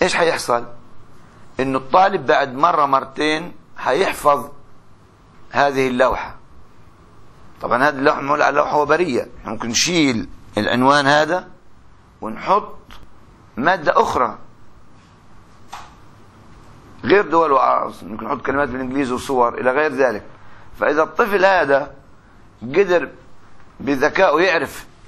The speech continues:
انه هذه اللوحه اللي لونها كذا او علاقتها لونها كذا او اطارها لونه كذا، دائما اول موصل مع الرابع والثاني موصل مع الاول، بيبدا يحفظها،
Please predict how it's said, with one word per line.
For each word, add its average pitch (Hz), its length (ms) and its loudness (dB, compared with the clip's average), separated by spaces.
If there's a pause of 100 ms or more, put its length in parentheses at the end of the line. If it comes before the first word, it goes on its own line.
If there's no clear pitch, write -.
(300)
انه 135 140 2
هذه 175 180 2
اللوحه 175 300 2
اللي 139 160 -2
لونها 156 300 0
كذا 143 280 0
او 123 140 4
علاقتها 143 420 0
لونها 143 180 0
كذا 135 240 0
او - 160 0
اطارها 139 440 2
لونه 139 260 0
كذا، 120 420 -2 (1040)
دائما 185 420 4 (100)
اول 165 420 6 (100)
موصل 165 400 4
مع 151 160 6
الرابع 151 500 6 (960)
والثاني 160 600 4
موصل 147 360 2
مع 139 120 4
الاول، 135 480 4 (460)
بيبدا 143 280 0
يحفظها، 127 480 0